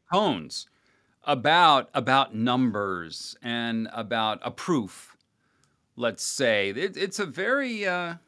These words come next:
transcendence is not at all foreign to, to, to mathematicians when they're talking about these things. And, uh, you know, Kurt Gödel had a real mystical side to him, for, for, for instance.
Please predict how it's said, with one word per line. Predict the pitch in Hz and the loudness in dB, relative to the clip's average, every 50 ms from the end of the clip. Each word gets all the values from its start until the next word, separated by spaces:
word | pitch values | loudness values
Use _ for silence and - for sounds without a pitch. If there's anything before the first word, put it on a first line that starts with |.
| _ _ _ _ _ _ _ _ _ _ _ _ _ _ _ _ _ - | _ _ _ _ _ _ _ _ _ _ _ _ _ _ _ _ _ -4
transcendence | - 208 240 254 233 - 220 233 254 240 208 170 151 135 - - | -2 0 0 0 0 0 0 2 2 2 2 2 0 0 -2 -4
is | 147 135 127 101 | -4 -4 -2 -2
not | 123 165 196 214 208 170 143 | 0 0 2 2 4 4 4
at | 120 117 123 | 4 4 4
all | 165 208 220 180 131 107 92 90 87 90 95 _ _ _ _ _ _ _ _ _ _ _ _ | 4 6 6 6 4 4 2 0 -4 -8 -12 _ _ _ _ _ _ _ _ _ _ _ _
foreign | _ - - 170 170 156 135 117 107 104 101 95 | _ -4 -2 0 2 2 2 0 -2 -6 -8 -10
to, | - 117 107 104 101 | -10 -10 -10 -10 -12
to, | - - - 120 113 107 - | -14 -12 -10 -10 -10 -10 -10
to | - - 131 | -8 -6 -4
mathematicians | 123 120 120 117 113 - 110 95 - 117 101 - - 117 113 113 - - - | -2 -2 -2 -2 -4 -6 -12 -12 -12 -14 -14 -14 -16 -16 -18 -18 -20 -16 -10
when | 113 113 | -8 -8
they're | 104 95 | -8 -8
talking | - - 123 120 117 - 113 | -4 -2 0 0 0 -2 -6
about | 110 104 104 104 107 104 - | -8 -4 -2 -2 -2 -2 -4
these | 104 104 107 104 - | -8 -10 -8 -8 -6
things. | - 135 135 143 143 131 | -4 -4 -4 -2 -2 -2
And, | 165 156 151 | -2 0 0
uh, | 147 143 139 139 | 0 0 -2 -2
you | 156 160 | -2 -2
know, | 131 123 127 127 _ _ _ _ _ _ _ _ _ _ _ _ _ _ _ _ _ - | -2 -2 -2 -6 _ _ _ _ _ _ _ _ _ _ _ _ _ _ _ _ _ 4
Kurt | - 214 233 156 | 6 6 6 6
Gödel | 131 160 190 214 170 123 85 62 - _ _ _ _ _ _ | 6 6 6 6 6 4 0 -4 -10 _ _ _ _ _ _
had | - - 110 110 107 | -8 -6 -6 -4 -6
a | 101 | -6
real | 101 117 127 127 127 120 117 | -4 -2 0 2 2 2 2
mystical | 107 107 117 127 123 - - 113 - 104 98 | 2 0 0 0 -2 -4 -6 -10 -10 -8 -8
side | - - 110 101 98 92 90 87 - | -6 -4 -2 -2 -2 -2 -4 -8 -12
to | - - 98 | -14 -16 -14
him, | 87 104 95 90 82 80 - | -12 -12 -14 -14 -14 -16 -18
for, | - - - 101 98 92 85 82 - - - - | -18 -14 -12 -10 -10 -10 -12 -14 -16 -18 -20 -20
for, | _ - 98 95 - - | _ -16 -14 -14 -14 -14
for | _ - 98 | _ -14 -14
instance. | 92 - 95 90 - - - - - - - | -12 -12 -14 -16 -16 -18 -20 -20 -20 -20 -20